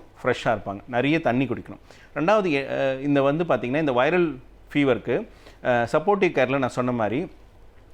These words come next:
அஹ், இந்த மாதிரி வந்து ஃபீவர் கண்ட்ரோல் பண்றதுக்கு பாராசிட்டமால் அந்த மாதிரி கொடுக்கலாம். ரெண்டாவது நீர் சத்து சொன்னேன். சாப்பாடு என்ன மாதிரி சாப்பாடு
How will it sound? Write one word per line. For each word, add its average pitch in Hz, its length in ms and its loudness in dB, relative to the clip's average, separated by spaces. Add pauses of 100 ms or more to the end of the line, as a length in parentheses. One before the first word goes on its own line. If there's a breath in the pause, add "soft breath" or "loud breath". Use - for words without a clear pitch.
(120)
அஹ், 127 360 2
இந்த 139 160 2
மாதிரி 143 220 4
வந்து 135 300 0
ஃபீவர் 151 300 2
கண்ட்ரோல் 127 380 0
பண்றதுக்கு 117 380 -4
பாராசிட்டமால் 113 640 -2
அந்த 120 220 -4
மாதிரி 120 200 -4
கொடுக்கலாம். 120 340 -10 (320 loud breath)
ரெண்டாவது 139 400 2
நீர் 135 200 2
சத்து 123 300 -2
சொன்னேன். 107 340 -10
சாப்பாடு 190 520 0
என்ன 139 180 2
மாதிரி 131 280 0
சாப்பாடு 113 540 0